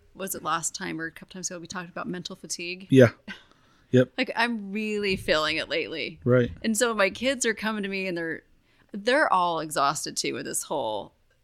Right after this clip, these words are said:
Speaker 1: they want life to normalize.
Speaker 2: Yep.
Speaker 1: And life isn't normalizing.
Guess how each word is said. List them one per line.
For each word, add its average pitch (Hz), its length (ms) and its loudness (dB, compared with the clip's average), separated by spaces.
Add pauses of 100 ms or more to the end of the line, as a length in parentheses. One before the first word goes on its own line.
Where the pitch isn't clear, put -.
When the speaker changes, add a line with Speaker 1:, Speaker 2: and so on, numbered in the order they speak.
Speaker 1:
they 196 220 -4
want 233 280 0
life 151 280 -2
to - 120 -6
normalize. 151 540 -6
Speaker 2:
Yep. 156 140 4 (720)
Speaker 1:
And 180 220 -2
life 175 260 0
isn't 196 300 0
normalizing. 147 760 -4